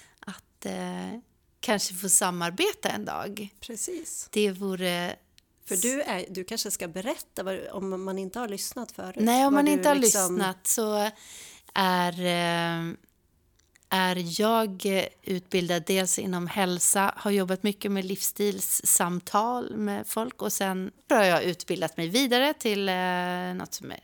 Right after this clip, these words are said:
Speaker 1: heter diakon och sen även det sista till, eh, själavård. Och det är ju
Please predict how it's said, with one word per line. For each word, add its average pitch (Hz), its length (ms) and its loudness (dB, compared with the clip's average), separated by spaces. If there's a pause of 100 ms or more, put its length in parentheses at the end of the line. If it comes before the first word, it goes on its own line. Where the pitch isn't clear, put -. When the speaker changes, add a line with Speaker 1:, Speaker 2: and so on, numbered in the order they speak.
Speaker 1:
heter 160 320 -12
diakon 302 720 -2
och 269 120 0
sen 175 300 -2
även 170 260 -6
det - 100 -8
sista - 340 -4 (400)
till, - 320 -8
eh, - 60 -8 (560)
själavård. 196 1000 0
Och 190 80 -2
det 269 80 0
är 262 120 4 (140)
ju 170 100 -6